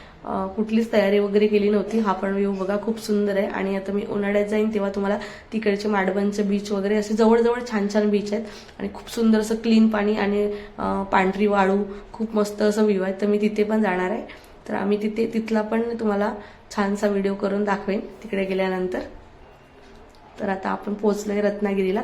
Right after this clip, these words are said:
तो अगदी रत्नागिरीच्या आधीचा, अ, समुद्राचा किनारा आहे आणि आता आम्ही पोहोचलोय रत्नागिरीला almost. तर रत्नागिरी शहर पण बघा तुम्ही थोडं लांबूनच, म्हणजे रस्त्याच्या कडेने कसं दिसतं ते.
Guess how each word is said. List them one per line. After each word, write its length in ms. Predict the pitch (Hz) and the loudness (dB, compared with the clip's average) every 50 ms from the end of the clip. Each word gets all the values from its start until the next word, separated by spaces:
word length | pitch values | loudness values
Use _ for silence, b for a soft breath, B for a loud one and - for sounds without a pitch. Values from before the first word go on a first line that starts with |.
| - - | 0 0
तो 180 | 208 196 196 | 2 2 2
अगदी 240 | 190 190 190 220 226 | -2 -2 0 2 4
रत्नागिरीच्या 680 | 220 208 202 208 208 196 190 196 202 196 - - 285 - - - - - | 4 4 2 2 0 0 0 0 -2 -2 -4 -6 -10 -10 -10 -16 -6 -2
आधीचा, 460 | - 185 180 185 196 196 - 208 214 233 B B B B B B B B - | -2 -2 0 0 -2 -2 -2 -4 -6 -6 B B B B B B B B -6
अ, 540 | 196 196 190 185 180 180 180 180 175 180 185 | -4 -4 -2 -2 -4 -4 -4 -4 -6 -6 -4
समुद्राचा 560 | - 208 196 190 190 196 185 185 185 190 190 | -2 0 0 0 0 0 0 -2 -2 -4 -4
किनारा 440 | 190 - 196 185 180 180 175 175 180 | -2 0 0 0 0 -2 -2 -2 -2
आहे 140 | 202 226 226 B B B B B B - | -4 -4 -6 B B B B B B -8
आणि 180 | - 196 190 | -6 -4 -4
आता 160 | 190 190 196 | -2 -2 -2
आम्ही 160 | 190 190 196 202 | -2 0 -2 -2
पोहोचलोय 460 | 196 208 190 185 185 - 196 196 196 | -2 -2 -2 -2 -2 -4 -4 -4 -2
रत्नागिरीला 720 | 196 185 190 - 196 190 185 185 185 180 180 185 180 180 | -4 -4 -4 -4 -4 -4 -2 -2 -2 -2 -2 -2 -4 -4
almost. 360 | 175 175 196 233 226 - - - - - - - - - - - - - - - - - - - - - - - - - - - - - - - - - - B B B B B B - - 208 | -4 -2 -4 -4 -6 -6 -12 -16 -18 -18 -20 -20 -20 -20 -20 -20 -20 -20 -20 -20 -20 -20 -20 -20 -20 -20 -20 -20 -20 -20 -20 -20 -20 -20 -20 -20 -20 -20 -20 B B B B B B -14 -6 -4
तर 80 | 196 | -2
रत्नागिरी 520 | 196 196 190 - 208 196 196 196 202 196 214 | 0 -2 -2 -2 -2 -2 0 0 -2 -2 -4
शहर 240 | - - 214 202 202 | -4 -2 -2 -2 -2
पण 260 | 202 - 208 208 208 | -2 -4 -4 0 0
बघा 200 | 208 202 208 190 | 0 0 0 -2
तुम्ही 300 | 196 - 196 190 226 220 - | -6 -4 -4 -4 -4 -6 -4
थोडं 200 | - 202 185 185 | -2 0 0 0
लांबूनच, 800 | 190 - - - - 196 190 185 180 185 185 185 202 226 220 - B B B B B - | 0 -2 -4 -4 0 0 0 0 0 -2 0 0 0 -2 -2 -6 B B B B B -4
म्हणजे 200 | 202 208 208 202 | 0 0 2 4
रस्त्याच्या 460 | 214 202 208 - - 220 214 220 233 | 4 2 0 0 -2 -2 0 0 0
कडेने 320 | 220 208 202 208 208 214 208 | 0 2 2 2 2 0 0
कसं 280 | 214 214 208 - 220 | 0 0 0 0 0
दिसतं 340 | 190 190 185 - - 190 190 | 0 -2 -4 -6 -6 -6 -6
ते. 300 | 190 208 240 294 - | -4 -4 -6 -6 -8